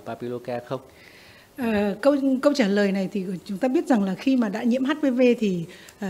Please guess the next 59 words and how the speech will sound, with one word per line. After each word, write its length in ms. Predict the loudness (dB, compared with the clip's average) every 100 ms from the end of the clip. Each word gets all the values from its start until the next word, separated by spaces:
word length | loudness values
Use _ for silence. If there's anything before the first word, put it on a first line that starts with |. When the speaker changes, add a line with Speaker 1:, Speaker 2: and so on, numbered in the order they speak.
| -6
Speaker 2:
chúng 140 | -8
ta 220 | -4 0
nên 340 | 4 4 4 2
dùng 180 | 0 0
thuốc 300 | -2 -2 -6 -20 -6
vì 100 | -4
chúng 140 | -4
ta 100 | -6
sẽ 140 | -4 -6
cảm 220 | -6 -6
thấy 80 | -4
rất 140 | -4
là 80 | -4
lo 200 | -2 -2
lắng 340 | -2 -4 -4
vì 120 | -4 -4
không 180 | -2
biết 160 | -2 -2
rằng 140 | -4
là 140 | -4 -8 -12 -2
liệu 220 | 2 2
là 140 | 0 -6
sau 180 | -4
này 120 | -4 -4
cái 100 | -4
H 80 | -4
P 120 | -2
V 160 | 2 4 4
này, 180 | 0 -2
rõ 140 | -4 -2
ràng 180 | 0
là 60 | 0
khi 160 | 0 0
nhiễm 180 | 2
H 80 | 0 0
P 0 |
V 180 | 0 4 4 2
thì 100 | -2
nó 160 | -4 -6
có 80 | -8 -8
thể 80 | -8
làm, 300 | -8 -6 -8
làm 100 | -8 -12 -20 -20 -6
suy 200 | -2 -2
giảm 160 | -2 -6 -6
miễn 160 | -4
dịch, 200 | -4 -4 -6 -10
làm 160 | -10 -8
thay 140 | -6 -2
đổi 160 | -2
môi 200 | 0 -2 0
trường 300 | 2 2 2
này, 100 | -6 -10 -20 -16
làm 180 | -10 -8
cho 80 | -6
cái 120 | -8
khả 160 | -8 -8
năng, 360 | -8 -6 -6 -6
ờ, 160 | -8